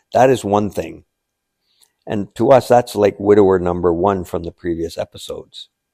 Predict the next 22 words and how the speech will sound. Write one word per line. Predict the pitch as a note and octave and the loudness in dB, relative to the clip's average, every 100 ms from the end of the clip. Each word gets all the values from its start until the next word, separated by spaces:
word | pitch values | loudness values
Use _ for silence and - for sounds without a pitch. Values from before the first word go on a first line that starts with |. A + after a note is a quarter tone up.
| _ _ _ _ _ _ _ _ _ _ _ _ _ _ | _ _ _ _ _ _ _ _ _ _ _ _ _ _
And | G#2+ F#2+ | -8 -6
if | F#2 | 0
we're | F#2+ | 0
present | - C#3 C#3 D#3+ | 4 4 6 2
and | C3 | 0
remembering | G#2+ G#2 G2+ A2 B2+ A2 | 0 2 2 4 4 2
the | |
past | G2+ G2+ F2+ F2+ - - | -2 0 0 0 -6 -12
with | F2+ - | -6 2
all | F#2+ A#2 | 4 4
the | B2+ | 2
pain | - A2 A#2 | 0 -2 -2
and | A2+ | -4
sadness | - F#2+ F#2 G2 F#2+ | 0 2 2 0 -6
and | F2+ D#2 | -6 -4
bittersweetness | F#2+ A2 - G2+ G2+ F2+ F2+ | -4 -4 -6 -8 -8 -8 -8
of | F2+ | -4
having | F#2 F#2 F#2+ | -4 -4 -4
known | G2 A2 G2+ | -2 -2 0
our | G2 | 4
loved | A2+ F#2 | 4 4
ones, | F2 E2 E2+ | -4 -8 -18